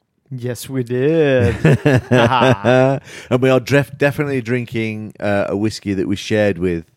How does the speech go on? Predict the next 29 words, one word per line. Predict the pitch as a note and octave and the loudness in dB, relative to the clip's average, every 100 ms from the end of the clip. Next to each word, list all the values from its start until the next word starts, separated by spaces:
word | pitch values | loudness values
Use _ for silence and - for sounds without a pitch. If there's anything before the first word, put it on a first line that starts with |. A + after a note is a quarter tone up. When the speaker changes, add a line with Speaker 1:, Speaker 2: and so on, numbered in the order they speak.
| _ | _
Speaker 2:
with | - F#2+ | -4 -4
a | E2+ | -4
few | F#2 F2 | -8 -6
people | E2+ E2 D#2 | -6 -6 -6
then. | D#2 D2+ D2+ _ _ | -6 -8 -12 _ _
Speaker 1:
Yeah. | A#2+ - - _ - _ | -14 -14 -16 _ -20 _
Yeah. | A#2+ | -8
Speaker 2:
And | A#2+ B2+ - _ _ _ _ _ _ _ | -6 -6 -10 _ _ _ _ _ _ _
I | - | -10
think | F3 | -8
the | B3+ | -6
whiskey | C#4+ C#4+ - D#3 C#3 - _ _ _ _ _ _ _ _ _ | -6 -8 -6 -6 -6 -10 _ _ _ _ _ _ _ _ _
at | A#2+ G#2+ | -10 -8
this | A#2+ | -8
one | A2+ A2+ | -8 -8
hundred | G#2 A2+ G2+ F2+ D#2 _ | -8 -10 -8 -12 -12 _
felt | _ - G#2+ G2+ _ | _ -8 -8 -8 _
a | G2 | -10
little | G#2+ B2 - B2 | -6 -8 -8 -10
more | A2 G#2+ G#2+ G2+ | -10 -6 -6 -6
special | F#2+ - - G#2 - G2 F#2 | -8 -12 -12 -12 -10 -8 -8
than | F2+ F#2 F#2 F#2 F2 _ - | -8 -10 -10 -14 -20 _ -14
previously. | G2+ G2+ D#2+ D#2 - E2+ E2+ F2 _ _ _ _ - | -10 -8 -10 -12 -14 -16 -16 -18 _ _ _ _ -10
Speaker 1:
Yeah, | E3+ C#3 | -6 -6
because | C#3+ D#3+ D#3 - - _ _ _ _ _ _ | -6 -4 -4 -4 -20 _ _ _ _ _ _
episode | D3+ D3 B2+ C#3+ C3+ | -8 -6 -2 -2 0
one | B2+ A#2 | -4 -6
hundred | A#2+ C#3+ A#2 A2+ | -6 -6 -6 -8
means | A2+ A#2 A#2+ A#2 A2 | -10 -10 -10 -12 -14